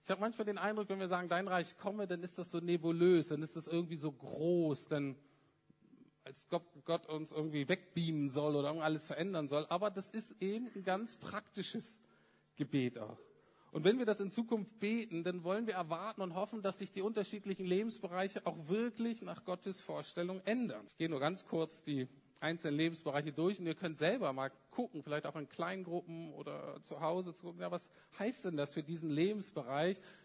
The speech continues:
dass wirklich Jesus da mehr prägen kann, dass wirklich Reich Gottes mehr kommt?" Und der erste Bereich, wo es leider immer mit anfängt, ist mit uns.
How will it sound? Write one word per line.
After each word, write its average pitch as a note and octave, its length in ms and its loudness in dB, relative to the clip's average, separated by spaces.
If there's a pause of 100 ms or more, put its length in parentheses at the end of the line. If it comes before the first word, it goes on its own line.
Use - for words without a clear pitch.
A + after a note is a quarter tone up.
(220)
dass D#3 280 -6
wirklich G#3+ 720 0 (200)
Jesus G3+ 500 -2
da E3 160 -6
mehr G3+ 160 -2
prägen A#3+ 480 -4
kann, B2 240 -12
dass B2+ 160 -8
wirklich - 340 -8
Reich D3+ 300 -4
Gottes E3+ 400 -6
mehr E3+ 200 -2
kommt?" F3 500 -6 (2000)
Und G3 140 4
der F#3 80 6
erste G#3+ 360 2
Bereich, F3+ 600 6 (160)
wo F3 120 2
es F3 120 0
leider F3+ 440 4
immer C4 300 4
mit A#3 220 0
anfängt, F3+ 760 0
ist F#3 500 2 (300)
mit D3 180 -6
uns. B2+ 480 -6